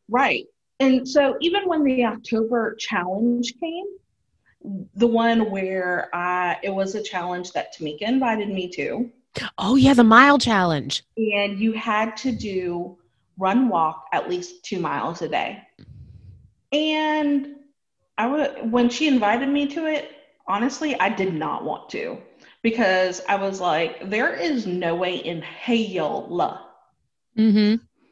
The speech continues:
Speaker 1: that I'm gonna be able to do this." Because I was really comfortable on the couch,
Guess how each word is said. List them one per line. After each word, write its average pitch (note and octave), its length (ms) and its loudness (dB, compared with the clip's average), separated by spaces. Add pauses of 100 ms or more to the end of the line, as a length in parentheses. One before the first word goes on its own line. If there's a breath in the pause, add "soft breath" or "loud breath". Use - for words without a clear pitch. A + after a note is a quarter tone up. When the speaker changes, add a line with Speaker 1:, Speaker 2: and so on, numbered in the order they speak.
(260)
Speaker 1:
that D#3+ 600 -2 (580)
I'm F#3+ 160 -2
gonna F#3 160 -2
be F3 180 -4
able E3 220 -6
to E3+ 120 -12
do C#3+ 160 -8
this." - 400 -10 (480)
Because G3+ 880 0 (120)
I F3+ 720 -4
was F3+ 240 -8
really E3+ 300 -6
comfortable C4 480 -4
on C4 140 0
the D4+ 100 -2
couch, - 840 -8